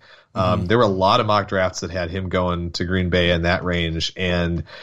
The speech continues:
Speaker 1: you know, I was, I was very much a proponent of,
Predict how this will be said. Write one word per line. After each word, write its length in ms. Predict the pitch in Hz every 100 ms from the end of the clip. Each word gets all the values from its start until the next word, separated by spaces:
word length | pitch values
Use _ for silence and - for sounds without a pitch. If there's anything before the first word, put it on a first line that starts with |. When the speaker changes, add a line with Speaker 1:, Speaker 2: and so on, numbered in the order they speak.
| - -
Speaker 1:
you 80 | 98
know, 120 | 95
I 160 | 101 117
was, 400 | 131 120 104 - 110
I 120 | 117
was 200 | 117 95
very 240 | 110 110
much 340 | 107 104 - -
a 80 | 98
proponent 540 | 98 - 98 98 92
of, 400 | 98 92 90 82